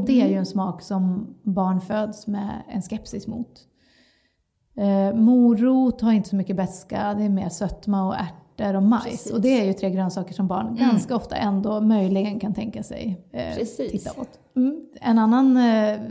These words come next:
Speaker 1: nackdel som grönsakerna har, tycker barnen, det är att de inte innehåller så mycket energi, inte så mycket kalorier. För barn har en förkärlek för sånt som innehåller mycket kalorier, som smöret
Speaker 2: Aha.
Speaker 1: ovanpå mackan till exempel, vill de ju
Speaker 2: Just
Speaker 1: gärna
Speaker 2: det.
Speaker 1: slicka av. Men, eh,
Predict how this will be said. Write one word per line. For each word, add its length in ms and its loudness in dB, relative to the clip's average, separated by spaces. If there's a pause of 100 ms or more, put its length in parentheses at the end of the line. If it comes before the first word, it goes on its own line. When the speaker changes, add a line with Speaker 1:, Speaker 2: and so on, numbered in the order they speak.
(120)
Speaker 1:
nackdel 440 0
som 140 2
grönsakerna 500 2
har, 500 -2
tycker 200 -4
barnen, 420 0
det 160 2
är 40 2
att 100 -2
de 140 2
inte 200 0
innehåller 340 0
så 100 -6
mycket 380 -4
energi, 440 -4
inte 200 0
så 80 -2
mycket 160 -4
kalorier. 520 0 (460)
För 80 -2
barn 280 4
har 140 4
en 80 2
förkärlek 540 -2
för 80 -6
sånt 200 -6
som 100 0
innehåller 260 2
mycket 180 -4
kalorier, 480 -4
som 240 -8
smöret 460 2
Speaker 2:
Aha. 80 -4
Speaker 1:
ovanpå 280 -2
mackan 320 -2
till 140 -6
exempel, 400 -10
vill 180 -4
de 120 -6
ju 60 -2
Speaker 2:
Just 100 -4
Speaker 1:
gärna 140 -4
Speaker 2:
det. 120 -4
Speaker 1:
slicka 280 -4
av. 200 -6 (580)
Men, 400 4
eh, 380 0